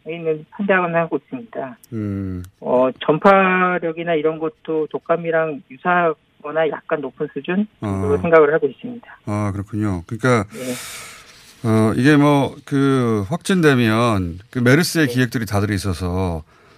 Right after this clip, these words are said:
Speaker 1: 네, 네,
Speaker 2: 뭐
Speaker 1: 맞습니다.
Speaker 2: 거의 한 삼분의 일 가량 사망할 수도 있다.
Speaker 1: 네, 네, 네.
Speaker 2: 이렇게 그 공포심을 가지고 있는데
Speaker 1: 네.
Speaker 2: 실제로, 어, 진료를 해보니까 그냥 감기와
Speaker 1: 네, 네.
Speaker 2: 독감 정도의 증상이고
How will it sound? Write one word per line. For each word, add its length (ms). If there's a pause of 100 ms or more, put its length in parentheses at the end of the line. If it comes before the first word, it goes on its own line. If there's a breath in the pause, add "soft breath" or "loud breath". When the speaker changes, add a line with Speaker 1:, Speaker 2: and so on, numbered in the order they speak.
(120)
Speaker 1:
네, 180
네, 200
Speaker 2:
뭐 80
Speaker 1:
맞습니다. 240
Speaker 2:
거의 320
한 240
삼분의 360
일 100
가량 360
사망할 380
수도 180
있다. 680 (440 soft breath)
Speaker 1:
네, 140
네, 220
네. 100
Speaker 2:
이렇게 840
그 480
공포심을 420
가지고 320
있는데 460
Speaker 1:
네. 680
Speaker 2:
실제로, 680 (720 soft breath)
어, 180
진료를 360
해보니까 760
그냥 260
감기와 560
Speaker 1:
네, 20
네. 100
Speaker 2:
독감 260
정도의 280
증상이고 840